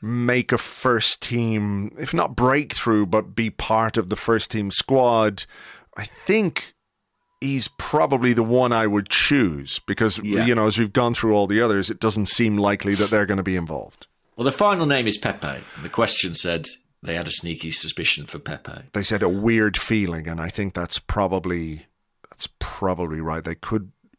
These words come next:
Speaker 1: could have been out in the sun a little too long.
Speaker 2: <laughs> I mean, do you think there's any risk that Arsenal can't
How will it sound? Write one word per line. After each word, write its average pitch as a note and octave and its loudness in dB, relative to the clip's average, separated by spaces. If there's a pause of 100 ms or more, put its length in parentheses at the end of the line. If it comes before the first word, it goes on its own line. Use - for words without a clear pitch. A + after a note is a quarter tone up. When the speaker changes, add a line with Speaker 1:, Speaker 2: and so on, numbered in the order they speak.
(140)
Speaker 1:
could - -12
have F#2 -8
been F#2 0
out F2+ -2
in F2 -12
the D#2 -8
sun F2+ -2
a E2 -8
little D#2+ -8
too - -12
long. D#2+ -12 (360)
Speaker 2:
<laughs> - -4
I E3 0
mean, G3+ 0 (540)
do C#3+ 0
you G3 0
think F#3+ 0
there's D3 0
any D3 0
risk C3+ -2
that B2 0
Arsenal G#2+ -4 (400)
can't B2+ 0